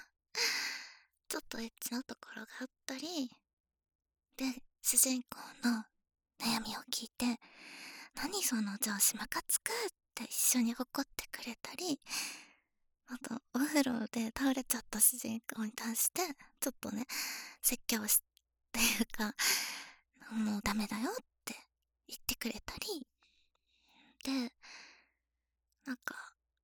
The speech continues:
もう絶頂して、行きまくって、で、その後ちょっと恥ずかしくって拗ねちゃうところとか、いろんな喜怒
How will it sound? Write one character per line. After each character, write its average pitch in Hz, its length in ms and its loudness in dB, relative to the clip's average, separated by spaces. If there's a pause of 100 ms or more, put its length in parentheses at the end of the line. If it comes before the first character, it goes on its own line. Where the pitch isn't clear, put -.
(760)
も 240 240 0
う - 60 -4 (180)
絶 - 260 0
頂 247 500 2 (140)
し - 160 4
て、 233 320 -4 (260)
行 - 80 -8
き 262 140 2
ま 262 140 2
く 269 140 -4
っ - 20 -8 (400)
て、 277 260 -2 (1040)
で、 302 160 2
そ 262 160 8
の 269 140 8
後 - 240 -2
ち - 100 2
ょ 233 40 -2
っ - 100 -20
と 214 100 -6
恥 - 200 2
ず - 40 -2
か - 160 4
し - 120 10
く - 100 -6
っ - 40 -8 (120)
て - 80 -2
拗 - 160 8
ね 339 200 4
ち - 120 0
ゃ - 40 -6
う - 140 -14 (240)
と 240 120 2
こ - 220 -2
ろ 220 80 -8 (140)
と - 80 -8
か、 - 220 -8 (440)
い 240 100 6
ろ 359 120 4
ん 392 100 -4
な 381 140 0
喜 - 200 4
怒 285 200 2